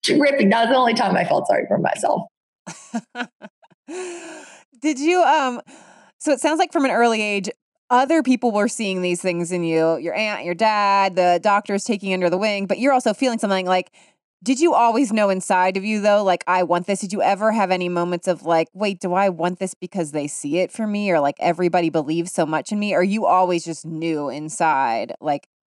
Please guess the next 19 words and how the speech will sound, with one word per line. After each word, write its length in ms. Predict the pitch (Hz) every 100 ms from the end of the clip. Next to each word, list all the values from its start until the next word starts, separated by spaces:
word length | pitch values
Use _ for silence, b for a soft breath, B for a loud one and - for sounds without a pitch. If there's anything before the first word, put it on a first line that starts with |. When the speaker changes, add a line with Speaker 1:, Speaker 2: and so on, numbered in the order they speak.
| _ _ _ _ _ -
Speaker 1:
Yeah. 180 | 165 170
Speaker 2:
"I 180 | 175
feel 280 | 175 - 131
this"? 440 | 120 98 180 - - _
Speaker 1:
The 80 | 247
opposite. 520 | 220 196 196 - -
Like, 160 | 151 175
I 80 | 180
just 240 | 202 196
was 160 | 185 175
a, 100 | - -
I 40 | 165
just, 240 | 156 151 147 - -
I 160 | 170
always 180 | 175 175
had 140 | 175 160
a 60 |
very 260 | 156 143 143
clear 640 | - - 156 139 143 -